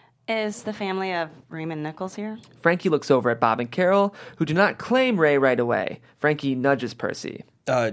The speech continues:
Speaker 3: yeah, that's us. All of us. Hello, Doctor.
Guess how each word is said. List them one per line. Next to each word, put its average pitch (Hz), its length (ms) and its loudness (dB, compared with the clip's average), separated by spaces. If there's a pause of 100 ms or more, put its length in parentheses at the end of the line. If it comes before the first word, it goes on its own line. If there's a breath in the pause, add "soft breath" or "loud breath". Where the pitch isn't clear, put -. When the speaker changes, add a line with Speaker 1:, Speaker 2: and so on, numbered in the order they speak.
Speaker 3:
yeah, 127 300 0 (140)
that's 113 280 -6
us. - 360 -8 (440)
All 98 320 -4 (260)
of 92 140 -10
us. - 340 -12 (880)
Hello, 120 220 -4
Doctor. 78 300 -12